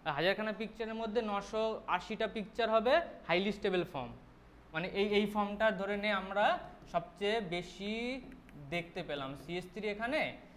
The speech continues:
এখানে কে আছে? Hydrogen, এখানে hydrogen, পিছনে ধরে নে সিএইচ থ্রি, এখানে hydrogen, এখানে hydrogen, এটা হাইলি স্টেবল তো।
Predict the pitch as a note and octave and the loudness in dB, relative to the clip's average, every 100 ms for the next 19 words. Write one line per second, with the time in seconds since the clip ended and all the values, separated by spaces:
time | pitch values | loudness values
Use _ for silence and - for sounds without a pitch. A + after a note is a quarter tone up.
0 | - C3 D3+ E3 F#3+ F#3+ G#3 G3+ G#3+ D4 | -20 -10 -8 -4 -4 0 2 2 0 -2
1 | - - - - - - D3+ F3+ F#3+ C#4 | -4 -16 -20 -20 -12 -4 -2 0 2 2
2 | C#3+ B2 - - - D#3+ D#3+ F#3 F3 F#3 | 2 -8 -16 -18 -14 -8 -6 -4 -4 -4
3 | G3 A3+ C4+ C#4 - - - - F#3 G3+ | -2 -2 -4 -8 -14 -18 -12 -6 -4 -2
4 | G3+ G3+ G3+ G#3 G#3 G#3 G#3+ G#3+ B3+ C4+ | 0 0 0 -2 -2 -2 -2 -2 -2 0
5 | D#3+ - - - - - - E3+ F3 F#3 | -2 -6 -14 -18 -20 -18 -4 -2 0 0
6 | F#3+ F#3 F#3+ G3 G3 E3+ F3 G#3+ A#3 C#4+ | 0 0 0 0 0 -2 -2 0 2 0
7 | D3+ A#2 - - - - C#3 F3 F#3+ F#3+ | 0 -6 -14 -18 -16 -10 -6 -4 -2 -2
8 | F#3+ G3 F#3 F#3 G3+ A3 A#3 - G3+ F#3+ | -2 -4 -2 -2 0 -2 -4 -4 -2 -2
9 | A3 A3 C4 B3 A#3+ D#3+ B2 | -2 -4 -4 -4 -2 -4 -4